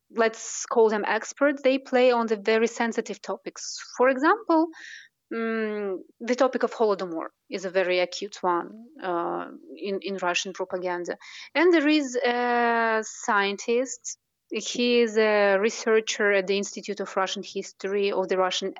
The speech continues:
Academy of Science, Alexander Dukov. And he argued that, uh, Holodomor was natural famine, it was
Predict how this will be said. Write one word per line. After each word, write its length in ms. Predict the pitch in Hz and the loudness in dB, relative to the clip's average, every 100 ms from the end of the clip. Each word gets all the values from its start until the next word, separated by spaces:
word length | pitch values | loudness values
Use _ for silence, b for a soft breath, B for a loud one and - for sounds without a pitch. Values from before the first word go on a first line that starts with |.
| 190 | -8
Academy 460 | 190 190 185 185 185 | -4 -2 -2 -4 -6
of 120 | - | -6
Science, 580 | - 185 - 226 - 202 | -4 -4 -4 -10 -10 -6
Alexander 480 | 190 - 196 180 | -6 -4 -4 -4
Dukov. 400 | 165 185 - 254 - _ B B B B B _ _ _ 349 - - | -6 -8 -6 -6 -8 _ B B B B B _ _ _ -10 -8 -2
And 180 | 269 339 | 0 2
he 960 | 330 285 - - - 302 359 339 277 - | 2 0 -2 -8 0 2 4 2 0 0
argued 460 | - 247 240 220 208 | 2 2 4 2 2
that, 260 | 196 185 185 - | 2 0 -4 -8
uh, 180 | 196 190 185 _ _ _ _ _ _ _ - | -4 -4 -6 _ _ _ _ _ _ _ 0
Holodomor 580 | 247 226 214 214 208 | 4 4 4 -2 -2
was 300 | 190 190 190 | 2 2 2
natural 540 | 180 196 196 - 202 196 | -2 0 0 -2 -2 -2
famine, 420 | - 185 180 208 | 0 -2 -2 -6
it 160 | 202 - | -8 0
was 220 | 185 | 0